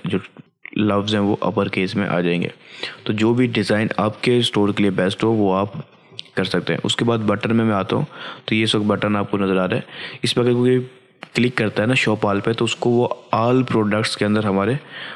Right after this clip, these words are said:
ऑप्शन में ले जाएगा। ठीक है, तो यहाँ पर अगर आप link change करना चाहें या text change करना चाहें, मैं मिसाल के तौर पर बताऊँ shop more, show products, explore now, shop now, जो भी आप रखना चाहें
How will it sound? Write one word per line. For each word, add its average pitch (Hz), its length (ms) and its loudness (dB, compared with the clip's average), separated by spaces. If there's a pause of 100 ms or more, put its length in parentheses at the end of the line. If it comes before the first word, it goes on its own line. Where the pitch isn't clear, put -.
(160)
ऑप्शन 101 320 0
में 107 140 2
ले 98 160 2
जाएगा। 82 300 0 (840)
ठीक 110 120 0
है, 117 80 0
तो 117 140 0
यहाँ 113 340 0
पर 120 120 0
अगर 113 160 0
आप 110 140 -2
link 107 300 2
change 113 300 0
करना 107 180 -2
चाहें 104 320 -2
या 101 120 2 (160)
text 117 280 -2
change 107 220 0
करना 101 140 0
चाहें, 107 300 -2 (440)
मैं 104 140 0
मिसाल 101 240 -2
के 98 40 0
तौर 98 100 0
पर 98 60 2
बताऊँ 110 180 0
shop 104 440 0 (680)
more, 110 580 2 (880)
show 110 220 2
products, 107 540 0 (500)
explore 110 480 2
now, 104 220 2 (280)
shop 110 380 0
now, 104 480 0
जो 117 240 4
भी 120 160 2
आप 107 200 0
रखना 101 280 2
चाहें 101 280 0